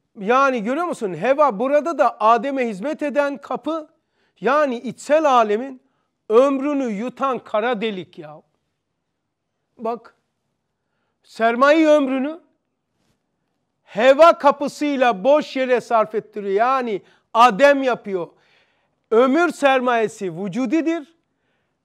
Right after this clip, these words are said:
Badı heva, bu heva kapısı onu yok ediyor. İçsel alemin ademi kapı, Adem kapısı. Yok. Niye? Altmış sene yaşamış, hiç yaşamamış gibi olmuş.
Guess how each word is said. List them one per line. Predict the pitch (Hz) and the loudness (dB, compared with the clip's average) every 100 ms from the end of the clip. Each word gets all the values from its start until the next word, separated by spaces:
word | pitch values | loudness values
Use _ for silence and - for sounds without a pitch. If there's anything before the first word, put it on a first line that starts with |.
| - | -12
Badı | 156 254 302 294 214 240 202 | 0 6 6 6 2 -2 -2
heva, | 131 202 240 247 302 320 - | -2 0 2 2 0 -2 -8
bu | 208 233 185 | -6 -4 -2
heva | 180 233 277 277 | -2 0 0 0
kapısı | 247 254 220 320 320 320 _ _ _ _ _ _ _ _ _ _ | -8 -6 -8 -6 -10 -10 _ _ _ _ _ _ _ _ _ _
onu | - 262 320 | -2 0 2
yok | 302 302 254 | 2 0 -2
ediyor. | 185 175 135 - _ _ _ _ _ _ _ _ _ | -8 -10 -14 -18 _ _ _ _ _ _ _ _ _
İçsel | 233 - 277 277 277 | -14 -10 -2 0 2
alemin | 247 233 254 311 285 _ _ _ | 2 0 -4 -8 -12 _ _ _
ademi | 220 220 247 254 269 | -6 -2 -2 -4 -6
kapı, | 220 196 151 123 _ _ _ _ - | -8 -12 -12 -20 _ _ _ _ -12
Adem | 190 240 | -8 -8
kapısı. | 233 175 - - _ _ _ _ _ _ _ _ _ - | -8 -16 -18 -20 _ _ _ _ _ _ _ _ _ -8
Yok. | 247 247 _ _ _ - | -8 -8 _ _ _ -12
Niye? | 208 302 294 | -4 -2 -2
Altmış | 247 262 311 302 | -4 -4 -6 -8
sene | 277 269 | -6 -4
yaşamış, | 262 320 330 | -4 -6 -10
hiç | 330 - | -12 -10
yaşamamış | 269 269 240 202 | -10 -8 -10 -12
gibi | - 175 | -18 -20
olmuş. | 156 _ _ | -20 _ _